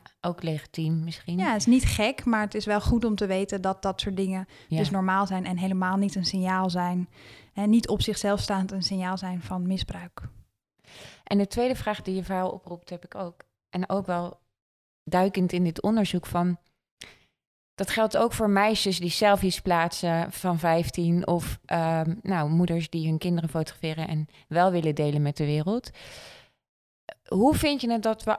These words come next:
Speaker 1: altijd rekening moeten houden met de freaked pedophiles en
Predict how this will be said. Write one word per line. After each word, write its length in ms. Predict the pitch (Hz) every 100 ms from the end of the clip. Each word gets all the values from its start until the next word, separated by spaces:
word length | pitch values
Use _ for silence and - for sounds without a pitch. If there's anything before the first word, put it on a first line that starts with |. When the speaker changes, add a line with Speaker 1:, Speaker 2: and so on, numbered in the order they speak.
| -
Speaker 1:
altijd 640 | 226 254 220 214 202 - _ - _
rekening 580 | - 170 262 339 220 214
moeten 260 | 214 202 196
houden 320 | 190 190 190
met 460 | 190 214 - - - _ _ _ _ _ _
de 140 | - 170
freaked 720 | - - 202 202 - - - _
pedophiles 840 | 196 185 170 160 156 151 151 - -
en 340 | - 160 160